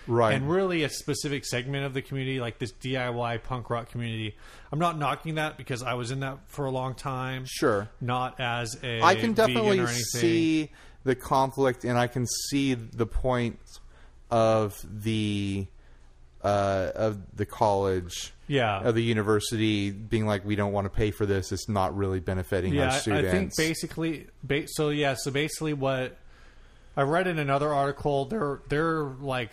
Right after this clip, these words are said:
Speaker 2: like I said, I think, like, half a million dollars in
Speaker 1: Yeah.
Speaker 2: repairs have to be done, and it's, like, $1 million a year of upkeep, and really, like, a lot of students aren't really using it.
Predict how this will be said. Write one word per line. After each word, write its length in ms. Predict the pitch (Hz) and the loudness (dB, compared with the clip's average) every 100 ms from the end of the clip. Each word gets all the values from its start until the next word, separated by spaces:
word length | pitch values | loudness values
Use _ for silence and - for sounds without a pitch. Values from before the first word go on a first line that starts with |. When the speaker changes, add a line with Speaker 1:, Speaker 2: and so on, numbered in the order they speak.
| - 151 | -10 -4
Speaker 2:
like 140 | 147 | -2
I 40 | |
said, 180 | 123 117 | -2 -2
I 80 | 104 | -4
think, 240 | - 143 | -2 -6
like, 200 | 104 87 - - - - - - - | -4 -8 -10 -20 -20 -20 -20 -20 -8
half 320 | - 143 135 | -2 -2 -2
a 60 | 127 | -2
million 420 | 127 123 117 107 | -2 -2 -2 0
dollars 800 | 110 101 104 104 101 95 - - - - - - | 0 2 2 0 -2 -4 -8 -12 -20 -20 -20 -8
in 140 | 104 98 | 0 2
Speaker 1:
Yeah. 160 | 92 | 2
Speaker 2:
repairs 300 | 95 113 113 | 2 2 0
have 140 | 110 - | -2 -4
to 80 | |
be 120 | 104 107 | -4 -4
done, 400 | 110 104 104 107 | -2 -2 -2 -2
and 120 | 101 | -4
it's, 100 | 101 | -4
like, 120 | 101 | -6
$1 80 | 107 | -4
million 360 | 104 127 135 123 | -2 0 -2 0
a 280 | 113 113 107 107 | 0 0 -2 -2
year 300 | 104 107 104 | -2 0 -2
of 160 | 95 - | -4 -4
upkeep, 640 | 113 - - 107 104 101 - - - - - - - 135 | -4 -4 -4 -2 -2 -6 -14 -16 -20 -20 -20 -20 -10 -4
and 560 | 120 117 117 113 120 - - - | -2 0 -2 -4 -6 -12 -20 -16
really, 440 | - 123 127 143 151 | -6 0 2 2 2
like, 220 | 143 131 | 0 0
a 60 | 127 | 0
lot 240 | 120 131 | 0 0
of 60 | 131 | -4
students 440 | - 143 143 123 - | -4 -4 -4 -6 -6
aren't 200 | 123 131 | -6 -4
really 240 | 127 120 | -4 -2
using 260 | 123 147 143 | -2 -2 -2
it. 160 | 127 | -4